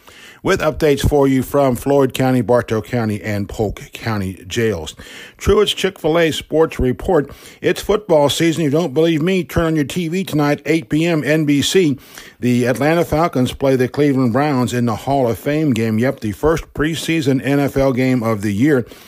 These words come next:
Don't forget, high school scrimmages start one week from tonight. Rome Braves fall five to four to the Suns up in Hagerstown. They continue that series tonight. Also, we have a new assistant track coach named at Berry College.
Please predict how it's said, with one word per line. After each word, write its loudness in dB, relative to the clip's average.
Don't 2
forget, 0
high -2
school -2
scrimmages -2
start 0
one 0
week 0
from -4
tonight. -2
Rome 2
Braves 2
fall 2
five -2
to 2
four 2
to -2
the 4
Suns 2
up -2
in 0
Hagerstown. 0
They 2
continue 0
that 2
series 0
tonight. -4
Also, 0
we 0
have -2
a -2
new 2
assistant -4
track -4
coach -4
named -2
at -8
Berry 0
College. -4